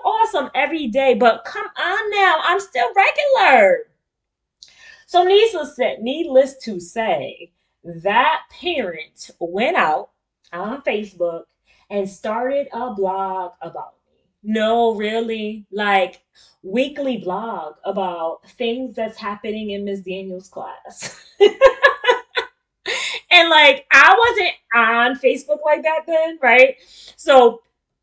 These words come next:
other teachers who were, were, like, screenshot and sending it to me, and I was like, "Wow,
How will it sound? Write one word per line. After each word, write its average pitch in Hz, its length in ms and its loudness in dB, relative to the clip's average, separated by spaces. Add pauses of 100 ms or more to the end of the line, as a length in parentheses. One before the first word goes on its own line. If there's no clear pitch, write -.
(280)
other 320 340 2
teachers 320 460 -10
who 269 120 -6
were, 262 640 0
were, 233 120 0
like, 208 280 -2
screenshot 262 960 0 (260)
and 226 180 0
sending 240 400 -4
it 277 140 0
to 339 120 -8
me, 302 280 -8
and 233 140 -2
I 226 120 0
was 220 160 -6
like, 175 280 -2 (160)
"Wow, 202 960 -6